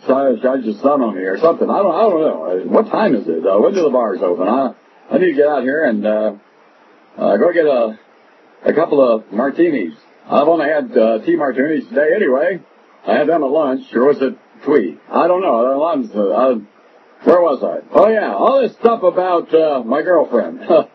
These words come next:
Well, I don't have a girlfriend. I really don't. These allegations are all over the place, Huffington Post, and somebody said they're gonna be at New York Times, New York Post, and, uh, um, and some,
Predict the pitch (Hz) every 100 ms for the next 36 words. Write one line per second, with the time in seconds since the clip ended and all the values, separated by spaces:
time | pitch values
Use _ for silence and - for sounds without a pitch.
0 | _ _ _ - - 277 302 247 202 151
1 | 131 107 101 78 - _ _ _ - 208
2 | 208 180 165 131 110 208 214 196 175 151
3 | 165 147 160 151 156 196 175 156 131 143
4 | 143 143 156 151 143 131 135 135 131 135
5 | 127 120 147 143 120 139 131 135 135 131
6 | 120 139 127 - 127 131 135 113 123 120
7 | 113 117 117 110 110 110 104 - _ _
8 | _ - _ - 92 110 110 110 104 107
9 | 110 147 151 120